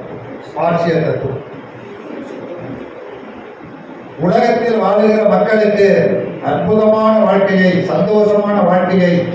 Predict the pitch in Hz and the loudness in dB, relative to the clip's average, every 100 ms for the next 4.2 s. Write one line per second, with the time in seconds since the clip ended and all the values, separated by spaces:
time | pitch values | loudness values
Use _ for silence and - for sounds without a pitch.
0 | - - 170 185 220 - 226 233 226 - | -8 -4 0 2 4 4 4 6 6 4
1 | 196 202 202 196 196 185 - - - - | 4 4 4 4 4 4 2 0 -2 -8
2 | - - - - - - - - - - | -12 -14 -14 -14 -16 -16 -16 -16 -18 -18
3 | - - - - - - - 156 180 214 | -18 -18 -18 -14 -10 -10 -4 0 2 2
4 | 170 | 2